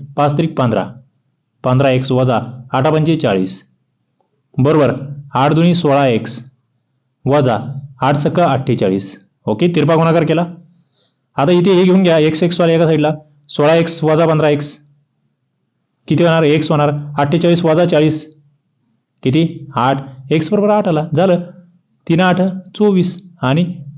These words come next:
आठ दुनी सोळा, एक्स म्हणजे आम्हाला काय टाकायचं ना, चोवीस आणि सोळा आमचं उत्तर येतंय. चोवीस आणि सोळा आमचं उत्तर येतंय. अभ्यास कट्टा ॲप आहे, तुम्हाला out of marks मिळवायचे असतील ना, तर अभ्यास कट्टा ॲप डाउनलोड करून घ्या. तलाठी भरतीची,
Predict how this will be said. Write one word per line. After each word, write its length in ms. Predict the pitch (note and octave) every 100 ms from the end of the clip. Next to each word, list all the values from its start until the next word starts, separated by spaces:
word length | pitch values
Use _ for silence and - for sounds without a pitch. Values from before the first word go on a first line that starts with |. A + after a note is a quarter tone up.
| -
आठ 160 | D3
दुनी 180 | E3 F3+
सोळा, 180 | F#3 F3+
एक्स 240 | D#3+ E3
म्हणजे 360 | G#3 - C#3 D3
आम्हाला 200 | D#3+ E3
काय 100 | D#3+
टाकायचं 320 | C3+ D3 F3+
ना, 80 | F3+ - - _ -
चोवीस 260 | C#3 D3+
आणि 100 | C#3+
सोळा 220 | D3 C#3 A#2+
आमचं 180 | A#2
उत्तर 220 | A2+ - F#2+
येतंय. 180 | - - _ _ _ _ _ _ _ _ _ _ _ _ _ _ _ _ -
चोवीस 340 | A#2+ G#2+ B2
आणि 140 | A2+ G#2+
सोळा 320 | - G2+ G#2+
आमचं 220 | G#2 A2
उत्तर 260 | G2 - F#2+
येतंय. 640 | F2+ F2 A#2 A#2+ B2+ B2+ - -
अभ्यास 300 | D3+ D3 C3
कट्टा 220 | - B2+ G2+
ॲप 220 | A#2+ C3+
आहे, 440 | C#3 C3 C#3+ C#3+ C#3+ - - -
तुम्हाला 340 | A#2 A2+ F#2+ - - -
out 140 | D3
of 100 | E3+
marks 360 | D3 C#3 C3+ C3
मिळवायचे 320 | A2+ G#2+ G#2+
असतील 220 | G2+ G2+
ना, 100 | G2+ G2+
तर 80 |
अभ्यास 260 | G#2 G2 A2
कट्टा 220 | - G#2+
ॲप 100 | G#2
डाउनलोड 300 | F#2+ G2+ A2+
करून 180 | A#2 B2
घ्या. 160 | B2 C3+ - - - _ _
तलाठी 240 | C#3+ D#3+ D3+
भरतीची, 480 | A#2 A2+ C3 B2+